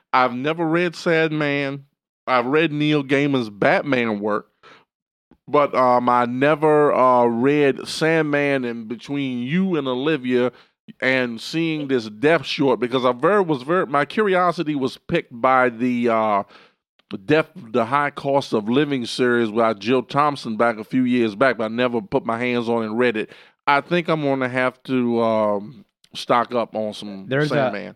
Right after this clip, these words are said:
Speaker 2: a, there's a great scene with Death where Morpheus, Sandman,
Speaker 1: Mm-hmm.
Speaker 2: is sitting on a park bench, and he's been suckered into a bet by two of his siblings.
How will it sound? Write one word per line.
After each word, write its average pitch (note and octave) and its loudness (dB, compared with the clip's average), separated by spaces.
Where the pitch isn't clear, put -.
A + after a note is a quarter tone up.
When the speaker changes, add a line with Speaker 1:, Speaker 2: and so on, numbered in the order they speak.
Speaker 2:
a, - -20
there's D3+ -2
a C3 -10
great D3 -6
scene C#3+ -4
with A#2 -12
Death A#2+ -10
where G#2+ -12
Morpheus, C3 -8
Sandman, G#2+ -14
Speaker 1:
Mm-hmm. A2 -16
Speaker 2:
is A#2 -18
sitting C#3 -12
on A#2+ -12
a G#2+ -14
park - -6
bench, G2+ -14
and A#2 -10
he's C3 -10
been C3+ -8
suckered F#3 -6
into C#3+ -10
a A#2 -14
bet B2+ -10
by A#2 -10
two C3 -14
of A#2 -12
his A2 -16
siblings. A2+ -14